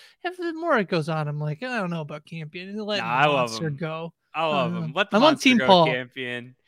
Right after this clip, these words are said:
Speaker 2: I love Paul as well. I really love all the kids. Uh, I think they're all great. Vita definitely number one in the rankings, but I do think, uh, by and large,
Speaker 1: Hundred percent. Yeah.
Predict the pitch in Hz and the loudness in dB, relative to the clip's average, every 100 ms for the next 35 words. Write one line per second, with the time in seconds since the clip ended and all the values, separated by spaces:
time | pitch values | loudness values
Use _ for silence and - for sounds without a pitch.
0 | _ _ _ 170 208 214 151 143 131 123 | _ _ _ 4 4 4 4 4 4 0
1 | 120 123 117 113 - 254 285 269 226 185 | -2 -2 0 0 4 4 4 2 2 2
2 | 175 - 165 135 123 127 - - _ 127 | 0 0 -2 -2 -2 -12 -20 -20 _ -8
3 | 127 120 120 127 165 196 185 160 139 131 | -6 -4 -6 -8 -8 -8 -4 -2 -2 -4
4 | 120 113 147 262 208 160 160 160 151 139 | -6 -6 -2 0 0 0 -2 0 -8 -8
5 | 131 127 123 123 117 117 117 113 110 110 | -10 -12 -10 -10 -10 -12 -10 -12 -12 -14
6 | 107 101 - 120 107 - 135 139 147 135 | -16 -18 -6 -4 -4 -6 -12 -12 -12 -12
7 | 113 - 117 113 107 139 135 117 110 110 | -12 -8 -8 -8 -6 -2 0 -2 -6 -2
8 | 143 185 160 156 - 160 196 _ 190 180 | 4 6 4 -2 -6 -12 -12 _ -2 -2